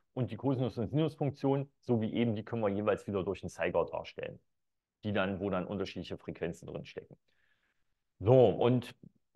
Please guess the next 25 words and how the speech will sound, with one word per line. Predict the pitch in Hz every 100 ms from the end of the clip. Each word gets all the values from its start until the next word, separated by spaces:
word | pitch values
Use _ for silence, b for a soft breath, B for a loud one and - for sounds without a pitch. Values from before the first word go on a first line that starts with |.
| - _ _ _ _ _ _ _ _ _ _ - _ -
das | 120 143
ist | 135
so | 135
die | 123
klassische | - 110 131 120 113
Definition, | 110 104 110 92 139 151 175 135
wie |
man | 123 110
die | 104
so | 98 92
aufschreibt. | 92 - - 143 156 - - _ _ _ -
Und | 110 117 113 - _ _ _ _ _ _ _ _ _ _ _ _ _ _
also | - 95
Sinus- | 90 131 143 -
und | 107
Cosinusfunktionen | 143 156 160 - 151 139 - 139 139
mit | 123
unterschiedlichen | - 131 107 - 107 107
Amplituden, | - 98 104 - 180 139
unterschiedlichen | 131 135 - 120 107 - 110 107 101 98 _ _ _ _ _ _ _ _ _ _
vi-, | - - - - 107
ganzzahligen | - 156 151 113 135 131
Vielfachen | 160 156 147 123 135
einer | - 117
Grundkreisfrequenz. | 104 139 202 - - 151 202 - 214 - 196 226 226